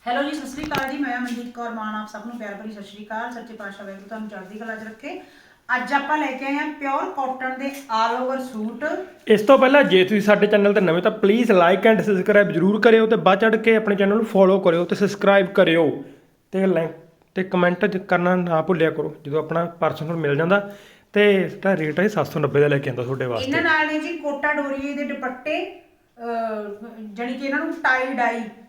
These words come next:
Speaker 1: ਵੀ ਤੁਸੀਂ ਕਹਿ ਸਕਦੇ ਹੋ, ਤਿੰਨ ਭੰਤੇ। ਇਹ ਪਿਓਰ ਕਾਟਨ ਹੈ ਵੀਰੇ,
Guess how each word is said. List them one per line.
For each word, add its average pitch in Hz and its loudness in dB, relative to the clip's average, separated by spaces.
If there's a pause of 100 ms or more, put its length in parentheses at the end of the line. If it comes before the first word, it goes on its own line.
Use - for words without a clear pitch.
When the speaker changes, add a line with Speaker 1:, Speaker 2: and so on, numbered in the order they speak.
(320)
Speaker 1:
ਵੀ 214 -14
ਤੁਸੀਂ 254 -12
ਕਹਿ 214 -6
ਸਕਦੇ 247 -12
ਹੋ, 233 -12 (240)
ਤਿੰਨ 214 -10
ਭੰਤੇ। 214 -12 (680)
ਇਹ 285 -6 (220)
ਪਿਓਰ 320 2
ਕਾਟਨ 233 -4
ਹੈ 269 -2
ਵੀਰੇ, 370 -8